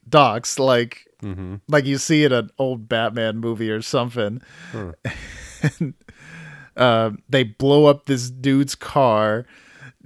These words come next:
Speaker 1: and the Dugan character is like, "Finish him," like, like, murder-wise.
Speaker 2: <laughs>
Speaker 1: Like, What do you
Speaker 2: Mortal
Speaker 1: think I'm
Speaker 2: Kombat style.
Speaker 1: "What do you think I'm training you guys for?"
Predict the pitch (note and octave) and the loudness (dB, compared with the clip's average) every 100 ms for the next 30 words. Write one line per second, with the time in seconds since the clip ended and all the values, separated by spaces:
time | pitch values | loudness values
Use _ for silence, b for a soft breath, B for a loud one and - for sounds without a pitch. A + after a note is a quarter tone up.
0 | - _ - - B2+ A#2+ A#2 A2+ - _ | -20 _ -12 -2 2 2 0 -6 -12 _
1 | _ _ _ _ _ _ - B2 C3 A#2+ | _ _ _ _ _ _ -18 -6 -4 0
2 | C#3 C#3+ C3+ A#2+ C3+ B2 A#2+ A#2+ A2+ A2+ | 2 2 2 2 4 4 4 2 2 0
3 | A2 G#2 A2 G#2 - _ _ _ _ - | -2 -4 -4 -6 -8 _ _ _ _ -20
4 | - - - - G2+ F#2+ G2 G2 - _ | -18 -10 -8 -6 -6 -6 -6 -8 -10 _
5 | _ - B2 G#2+ A2+ B2+ C#3 A2+ F#2+ G2 | _ -4 -2 -2 2 4 6 4 0 -2
6 | F#2+ F#2+ F#2+ G#2 A2 D#3+ B2+ A#2 A2+ B | -4 -4 -4 -4 -4 2 2 2 -4 B
7 | B - A2+ A#2 F#2+ C#3+ C#3+ C#3 G#2+ - | B -2 2 2 2 4 4 2 -4 -8
8 | G#2+ G#2 A2+ - F3 D#3+ C#3 C3+ C#3+ C3+ | -8 -8 -10 -6 2 4 4 2 0 0
9 | E3 C#3+ A#3 F3 C#3+ C#3 D3 C#3 D3+ B2+ | -2 -2 0 0 -2 0 0 4 4 4
10 | B2+ - C#3+ B2+ A2+ G#2+ | 2 -2 0 0 0 -4